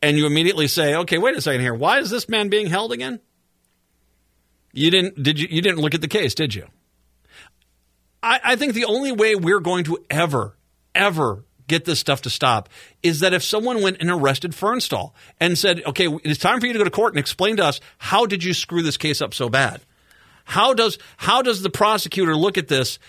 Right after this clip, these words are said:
And, you know, especially after you've, you doctored the, the, the, the identification process to make sure your guy was the, or,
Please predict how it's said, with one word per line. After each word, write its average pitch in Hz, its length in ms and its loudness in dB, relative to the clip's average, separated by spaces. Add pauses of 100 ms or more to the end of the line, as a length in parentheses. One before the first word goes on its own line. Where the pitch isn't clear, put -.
(320)
And, 156 480 2 (160)
you 151 120 0
know, 139 200 2
especially 151 580 0 (220)
after 180 320 0
you've, 147 460 0
you 139 220 -2
doctored 190 760 2 (120)
the, 139 220 0
the, 139 280 0
the, 120 440 -2 (360)
the 127 280 2
identification 147 920 0
process 123 500 0
to - 100 -6
make 156 200 -2
sure 165 220 -2
your 151 220 0
guy 147 220 4
was 131 280 -2
the, 131 180 -2
or, 127 300 0